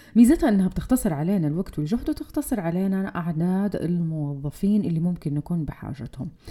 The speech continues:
طيب، السؤال المهم الآن، في أي مرحلة من مراحل مشروعي أستعين بهذه الأنظمة؟ هل أروح دحين وأسجل فيها وأدفع اشتراكاتها؟ طبعًا لا. آه، لمن تكوني في بداية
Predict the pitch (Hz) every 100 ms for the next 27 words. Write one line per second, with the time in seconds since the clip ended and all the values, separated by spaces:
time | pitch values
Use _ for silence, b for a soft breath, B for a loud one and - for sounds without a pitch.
0 | B B B 277 202 - - - 254 330
1 | 277 190 175 185 220 - 170 165 175 175
2 | - - 277 285 190 196 - 180 156 147
3 | 147 180 - 156 143 - 196 208 214 -
4 | - 180 180 175 147 170 147 143 185 196
5 | 254 B B B B - - 233 233 165
6 | - 196 185 156 190 151 143 - 185 151
7 | 160 - 123 127 - 139 - 214 285 277
8 | 311 254 139 143 143 170 - 311 B B
9 | B B B B - 202 208 214 214 233
10 | 262 339 381 294 180 180 202